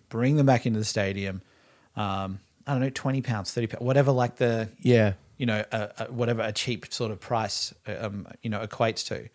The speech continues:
Speaker 2: Mm.
Speaker 1: Um, it would be, like, that would have been a really nice sort of, um, I don't know, just a really nice thing to do.
Speaker 2: Yeah, yeah.
Speaker 1: Um, but it just seems like there's just a, a, just, you know,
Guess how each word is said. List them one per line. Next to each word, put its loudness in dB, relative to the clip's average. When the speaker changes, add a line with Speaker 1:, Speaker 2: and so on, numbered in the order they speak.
Speaker 2:
Mm. 4
Speaker 1:
Um, -4
it -4
would -4
be, -2
like, 0
that 2
would 0
have 0
been 2
a 0
really -4
nice -6
sort -8
of, -10
um, -10
I -20
don't 0
know, 6
just 0
a 2
really 10
nice 6
thing 6
to 2
do. 2
Speaker 2:
Yeah, 8
yeah. 6
Speaker 1:
Um, -2
but 6
it 8
just 6
seems 6
like 4
there's 4
just -4
a, -2
a, -6
just, -14
you -10
know, -8